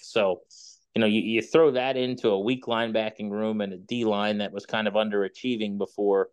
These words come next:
you blew it up, and, and you get a group that's not gonna be all that great. But even that all said, like, all those words thrown out,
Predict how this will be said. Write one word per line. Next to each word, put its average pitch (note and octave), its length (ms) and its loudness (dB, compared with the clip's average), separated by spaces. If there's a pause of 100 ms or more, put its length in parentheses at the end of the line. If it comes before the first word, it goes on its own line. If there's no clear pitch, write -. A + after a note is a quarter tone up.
(320)
you G2+ 120 -2
blew A2+ 320 4
it A2 80 4
up, C3+ 320 2
and, G#2 140 -2
and A2 160 -4
you G#2+ 100 -2
get A2+ 160 2
a G#2 60 0
group A2+ 240 0
that's G#2 200 -6
not G#2 200 -2
gonna G#2 140 -6
be G2+ 140 -2
all G2 160 0
that F#2 220 -8
great. A#2+ 380 2 (460)
But B2+ 140 6
even A#2+ 460 0
that C3 200 2
all A#2+ 180 4
said, A2+ 380 0
like, F#2+ 160 -8
all A2+ 200 4
those G#2+ 240 0
words A#2 500 -2
thrown A#2 240 -2
out, A2+ 260 -4